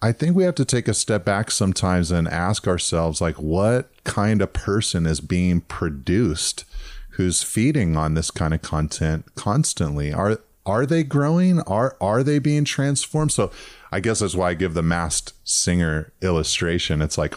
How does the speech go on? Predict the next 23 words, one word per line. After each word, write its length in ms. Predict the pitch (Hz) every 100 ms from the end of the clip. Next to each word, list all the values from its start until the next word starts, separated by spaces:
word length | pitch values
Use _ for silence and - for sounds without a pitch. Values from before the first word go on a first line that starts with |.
| -
are 220 | 98 131
these 260 | 147 151 117
great 480 | - 95 110 123
music 540 | 87 82 85 95 - -
aficionados 1040 | 90 - 92 - 95 87 78 87 92 107
coming 460 | - - 92 95 85 -
out 280 | 78 87 -
of 240 | 90 76
that 240 | 85 85
show? 400 | - - 78 82
You 140 | 104 98
know, 120 | 87
people 340 | - 101 101
who, 100 | 90
like, 200 | 98 85
have 120 | 90 78
a 60 |
deep 400 | 73 - 85 90
appreciation 920 | 95 - 95 90 - 82 87 - 92
for 300 | 92 - 82 76 - -
really 500 | 90 82 92 98 101
good 400 | 98 82 90 87
music, 540 | 80 82 90 107 113